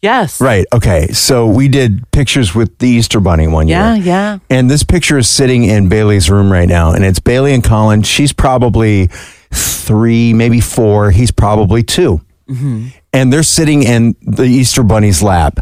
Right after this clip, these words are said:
Speaker 2: She's fine. Colin looks like he's horrified.
Speaker 1: Yeah.
Speaker 2: And it's like, I, I don't remember him ever wanting to go back.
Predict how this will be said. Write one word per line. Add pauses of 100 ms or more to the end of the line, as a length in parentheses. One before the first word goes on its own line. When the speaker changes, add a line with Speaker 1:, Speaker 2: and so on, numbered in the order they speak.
(160)
Speaker 2:
She's
fine. (760)
Colin
looks
like
he's
horrified.
Speaker 1:
Yeah. (200)
Speaker 2:
And
it's
like, (760)
I, (160)
I
don't
remember
him
ever
wanting
to
go
back.